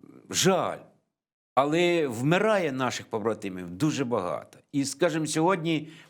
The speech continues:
е, важко сказати, е, яка с-, е, чисельність цих людей, але їх, е, десь багато, е, за,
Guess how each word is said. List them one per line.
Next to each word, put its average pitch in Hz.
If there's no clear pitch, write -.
е, 120
важко 143
сказати, 139
е, 110
яка 143
с-, -
е, 127
чисельність 156
цих 98
людей, 80
але 131
їх, 160
е, 123
десь 143
багато, 139
е, 113
за, 107